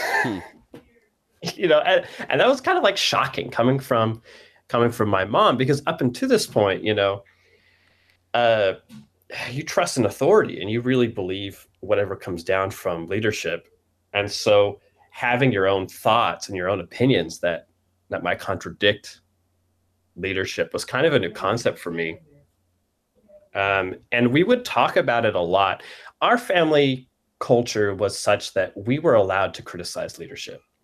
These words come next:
Speaker 1: Right.
Speaker 2: We were, we were allowed to think our own thoughts and to separate that from,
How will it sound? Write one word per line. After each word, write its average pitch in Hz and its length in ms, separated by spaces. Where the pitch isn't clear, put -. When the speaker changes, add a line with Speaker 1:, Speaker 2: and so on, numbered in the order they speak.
Speaker 1:
Right. 80 440
Speaker 2:
We 123 140
were, 139 340
we 127 180
were 156 160
allowed 101 600
to 95 340
think 101 320
our 92 180
own 85 140
thoughts - 440
and - 100
to - 100
separate 90 460
that - 260
from, 95 420